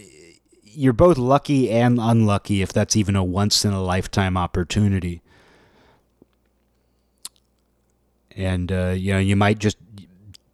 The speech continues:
that kid might just as well have gotten killed too. You know, it just happened to work out. It was probably a, partially a matter of luck. Who knows? Or fate.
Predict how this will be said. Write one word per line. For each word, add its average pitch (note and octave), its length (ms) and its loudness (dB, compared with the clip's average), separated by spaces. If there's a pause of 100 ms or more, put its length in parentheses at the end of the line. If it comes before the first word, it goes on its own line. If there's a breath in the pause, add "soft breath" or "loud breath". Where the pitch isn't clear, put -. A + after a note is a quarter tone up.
(640)
that G#2+ 180 -2
kid B2 240 2
might A2 260 0
just G#2+ 240 -2
as F2 100 -2
well A2 260 2
have G#2 100 2
gotten A2 300 0
killed A2 400 0
too. G#2 280 2
You F2 160 -6
know, F2+ 100 -2
it F#2 80 -4
just - 180 -4
happened G2 280 -2
to F#2 80 -2
work F#2+ 300 -2
out. G2 200 2
It - 20 -2
was F#2+ 80 -4
probably G2 300 -4
a, F#2+ 60 -4
partially G2+ 640 -6
a F#2 40 -8
matter F#2+ 320 -2
of F2 100 -4
luck. F#2 380 -2
Who G2+ 160 -2
knows? G2 420 0 (2500 loud breath)
Or G#2 160 0
fate. - 540 -2